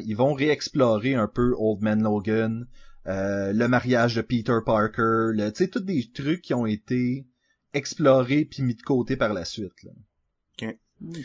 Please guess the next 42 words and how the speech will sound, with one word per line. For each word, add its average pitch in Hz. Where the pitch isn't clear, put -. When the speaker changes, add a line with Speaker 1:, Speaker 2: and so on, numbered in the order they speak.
Speaker 2:
Ce -
qui -
serait 131
bien, 156
sinon, 151
pour 113
recondu-, 107
je 87
vais -
en 104
donner 117
un 123
autre, 117
moi, 95
là, 92
je 92
vais 110
répondre 117
à 107
Sacha. 123
La 117
saga 139
de 156
Hawkeye, 135
là, 117
où, 107
euh, 98
plus 139
un 120
day-to-day 131
du 110
gars, 127
là, 117
qui 113
est 110
pogné 110
Speaker 3:
The 113
Speaker 2:
dans 107
Speaker 3:
Mad 104
Speaker 2:
son 104
Black 101
Speaker 3:
Fraction, 113